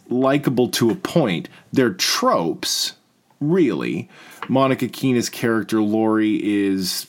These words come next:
the quintessential good girl, the virginal heroine. We have the, you know, unfortunately, slutty girl, to use an outdated term, the one that sleeps around, so obviously she has to die. You know, then we have the sympathetic, you know,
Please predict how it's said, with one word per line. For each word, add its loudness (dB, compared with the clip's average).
the -2
quintessential -2
good -2
girl, -2
the -2
virginal -4
heroine. -2
We -2
have -2
the, -2
you -4
know, -4
unfortunately, -6
slutty -2
girl, 0
to -6
use -2
an 0
outdated -2
term, -2
the 0
one 0
that -2
sleeps -4
around, 0
so -4
obviously -4
she -2
has -2
to -6
die. -4
You -2
know, 0
then 2
we 2
have 2
the 2
sympathetic, 0
you 0
know, 2